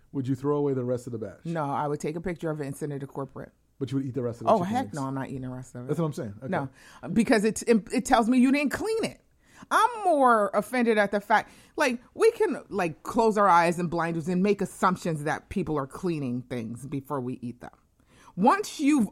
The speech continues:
Speaker 2: opened the curtain and let me know that you are not cleaning or quality controlling, I can't eat your food. You're gross.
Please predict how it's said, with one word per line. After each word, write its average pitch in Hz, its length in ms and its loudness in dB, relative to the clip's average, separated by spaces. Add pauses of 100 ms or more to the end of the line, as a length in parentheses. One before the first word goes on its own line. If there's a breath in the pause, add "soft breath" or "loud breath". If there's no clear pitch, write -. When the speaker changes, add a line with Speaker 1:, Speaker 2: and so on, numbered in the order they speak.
Speaker 2:
opened 226 420 2
the 202 80 0
curtain 220 680 0
and 180 200 -2
let - 200 0
me 180 160 -2
know 160 440 2
that 151 240 0
you 175 200 0
are 135 140 -2
not 156 320 0
cleaning 185 380 -6
or 117 140 -6
quality 196 440 0
controlling, 226 500 -4
I - 120 -4
can't 480 280 -8
eat 240 200 -2
your 165 100 -2
food. 202 360 -8
You're 311 140 -6
gross. 330 520 -4